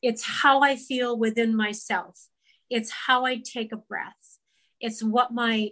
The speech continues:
it's what my breath, it's what my living being is about. And in turn, that projects a better person,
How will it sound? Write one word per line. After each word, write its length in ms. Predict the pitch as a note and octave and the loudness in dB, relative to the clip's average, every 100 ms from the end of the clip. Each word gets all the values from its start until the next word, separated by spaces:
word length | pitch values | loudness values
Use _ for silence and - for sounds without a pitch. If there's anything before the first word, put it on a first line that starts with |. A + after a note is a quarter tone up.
| - | -6
it's 200 | G#3+ - | -10 -4
what 240 | A3 A#3+ | -2 0
my 140 | A3+ A3+ | 2 0
breath, 440 | A3 A3 G#3+ G#3+ | 2 4 4 0
it's 220 | F#3+ - - | -8 -6 -2
what 200 | A3 A3 | 0 2
my 380 | G#3+ G3+ G3+ G#3+ - | 2 0 -2 -8 -10
living 500 | A3 G#3+ B3+ C4 B3 | -4 0 2 2 2
being 480 | A3 A3 G#3 G3+ G3+ - _ _ _ _ _ _ _ _ _ _ _ _ _ _ _ _ _ _ _ _ _ _ A#3 | 2 4 4 0 -8 -14 _ _ _ _ _ _ _ _ _ _ _ _ _ _ _ _ _ _ _ _ _ _ -6
is 140 | A3 | -2
about. 480 | A3 A3+ F3+ - - - _ _ _ _ _ _ _ | 2 2 2 -2 -16 -20 _ _ _ _ _ _ _
And 120 | A3+ A3 | 0 2
in 160 | G#3 | 2
turn, 640 | - - E4 C4 A#3+ A3 - _ | -2 4 8 8 6 2 -4 _
that 420 | A3 G3 A#3 B3 - | -8 2 4 4 0
projects 880 | - C4 - B3 A3+ - - - - _ _ _ _ _ _ _ | -6 -6 0 2 0 -2 -12 -12 -14 _ _ _ _ _ _ _
a 80 | A3 | -10
better 600 | G3 A#3 A3+ A#3 A#3 A3 - _ _ _ _ _ - | -4 -2 0 0 0 -4 -10 _ _ _ _ _ -4
person, 640 | - D4+ - A3 G3 | 2 2 2 -6 -6